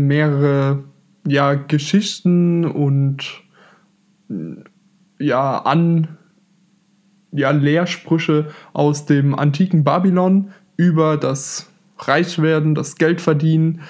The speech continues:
und erzählt dort mehrere Parabeln, die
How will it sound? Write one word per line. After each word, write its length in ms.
und 320
erzählt 420
dort 280
mehrere 600
Parabeln, 800
die 460